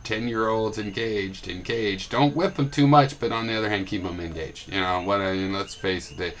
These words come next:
engagement is final point. Colonel Randolph immediately dispatched a reassuring but carefully worded reply.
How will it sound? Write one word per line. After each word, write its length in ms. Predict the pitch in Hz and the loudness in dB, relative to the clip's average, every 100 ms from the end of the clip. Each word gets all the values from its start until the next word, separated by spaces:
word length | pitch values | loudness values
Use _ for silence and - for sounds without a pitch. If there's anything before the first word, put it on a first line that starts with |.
| - - | -12 -6
engagement 680 | 101 113 127 - 110 104 - | 2 4 4 4 -2 -2 -6
is 160 | - - - - - - - - - - - | -12 -14 -20 -20 -20 -18 -18 -18 -20 -20 -14
final 260 | - 98 90 | -4 -4 -4
point. 260 | - - - - - - - - - - - - - - - - - - - - - - - | -6 -6 -8 -18 -20 -20 -20 -18 -18 -16 -16 -16 -16 -16 -18 -18 -18 -18 -18 -20 -18 -16 -2
Colonel 340 | - 175 180 | 6 8 10
Randolph 640 | 147 143 165 180 139 135 135 | 12 12 12 12 12 12 6
immediately 600 | 117 127 165 175 117 117 | 4 6 6 4 2 0
dispatched 600 | 107 - 104 98 - 101 | 0 2 4 4 0 -4
a 40 | |
reassuring 680 | 95 135 160 - 107 98 101 | 2 2 2 0 0 0 -4
but 100 | 95 | -6
carefully 400 | - 117 - 131 | -4 -4 -4 -4
worded 380 | 110 113 117 113 | -4 -4 -6 -8
reply. 480 | 120 - 92 82 | -12 -8 -8 -8